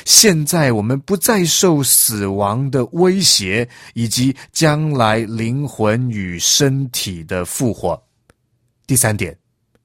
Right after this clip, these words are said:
永生就是认识神。透过以上三点，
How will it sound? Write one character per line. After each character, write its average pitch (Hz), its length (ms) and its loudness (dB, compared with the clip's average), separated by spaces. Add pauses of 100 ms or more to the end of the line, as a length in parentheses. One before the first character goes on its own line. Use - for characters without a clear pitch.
(300)
永 104 280 0
生 123 320 2
就 120 180 2
是 101 320 -2 (420)
认 143 240 4
识 110 180 2
神。 82 240 -2 (680)
透 240 160 4
过 190 180 4
以 120 100 0
上 110 220 0
三 104 180 2
点， 90 240 -2